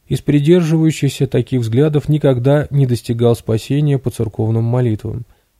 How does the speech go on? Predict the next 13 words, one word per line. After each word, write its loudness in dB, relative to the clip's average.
И -4
очевидно, 2
что 0
такой 4
аргумент 2
является 2
весьма 0
поверхностным -2
и 0
даже 4
лицемерным. 0
Молитва 0
церкви -2